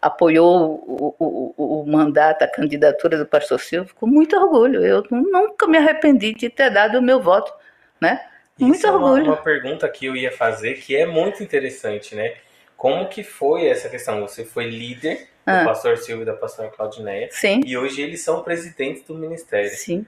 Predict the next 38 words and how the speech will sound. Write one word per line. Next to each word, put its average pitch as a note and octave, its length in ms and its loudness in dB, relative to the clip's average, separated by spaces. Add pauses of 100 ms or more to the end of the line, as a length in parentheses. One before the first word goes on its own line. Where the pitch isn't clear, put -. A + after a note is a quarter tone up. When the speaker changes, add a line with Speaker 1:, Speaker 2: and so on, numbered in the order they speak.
(140)
Speaker 2:
Então - 240 -14
Speaker 1:
Isso G#3+ 160 0
é - 20 4
um G#4+ 60 4
orgulho D4+ 400 4
pra A3+ 160 2
mim, A#3+ 180 4
você B3 140 0
não G#3 100 2
acha? C#4+ 340 2
Speaker 2:
Sim. F#3+ 280 -4 (200)
Speaker 1:
Porque B4 280 4
assim, G#4+ 320 2
ó, G3 180 4 (600)
veio A3+ 840 2
de G3 200 -2
dentro A3+ 440 2
de F#3+ 160 -6
nós, G#3 580 4
dos F#3+ 220 -2
ensinos, G3+ 840 0
eles F#3+ 260 2
tinham F3+ 220 0
o F3 100 -4
pai, F3 460 2
tinham, E3 300 0 (240)
tinha E3+ 180 0
a - 20 0
mãe, F3 300 2
que C4 140 0
eram D#3+ 360 4 (200)
pastores, G3+ 640 2
mas B3 260 0
também C4 680 4 (320)
Michelete, F#3 840 2
Carlos F#3+ 260 0
Michelete, F#3 760 4
a, D#3 120 2